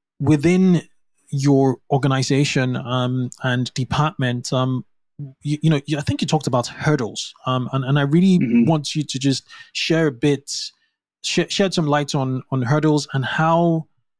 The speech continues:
Speaker 1: you, um, how you view failure, you know, um,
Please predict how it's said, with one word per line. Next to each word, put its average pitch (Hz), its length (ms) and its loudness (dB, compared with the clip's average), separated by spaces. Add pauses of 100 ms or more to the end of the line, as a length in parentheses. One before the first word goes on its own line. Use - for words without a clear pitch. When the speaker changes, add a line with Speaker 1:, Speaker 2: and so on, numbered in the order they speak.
(400)
Speaker 1:
you, 135 840 2 (800)
um, 127 640 0 (360)
how 214 200 2
you 156 640 2 (220)
view 160 600 4
failure, 135 640 0 (260)
you 135 140 -2
know, 127 340 0
um, 127 420 -2